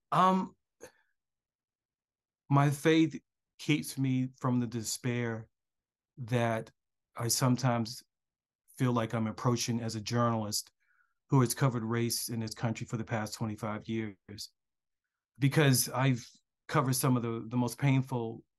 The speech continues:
racial stories in this country's history. I mean, I covered the Rodney King riot. Go, that's, that's, that's how old I am. I've seen all these, uh, examples of how people come apart because of race.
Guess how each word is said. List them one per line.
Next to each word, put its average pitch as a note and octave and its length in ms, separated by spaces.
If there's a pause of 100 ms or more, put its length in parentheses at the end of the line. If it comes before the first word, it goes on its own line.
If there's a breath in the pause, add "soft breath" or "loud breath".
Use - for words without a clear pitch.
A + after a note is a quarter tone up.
(180)
racial C3 300
stories A2+ 540
in G#2+ 60
this G2+ 120
country's A2 300
history. A#2 420
I G#2 40
mean, A2 160
I A#2+ 160
covered A2+ 300
the G#2 60
Rodney A2 260
King B2 400
riot. G2 360 (220)
Go, - 160
that's, C3 200 (140)
that's, - 160 (100)
that's - 160
how A2+ 120
old A#2 240
I A2 100
am. G#2+ 240 (800 soft breath)
I've B2+ 160
seen C#3 240
all C#3+ 360
these, C3+ 480
uh, G#2+ 280 (720 soft breath)
examples B2 800 (580)
of B2+ 100
how A#2+ 260
people C#3 400
come B2+ 240
apart B2 420 (100)
because A2+ 420
of A2 180
race. A#2 480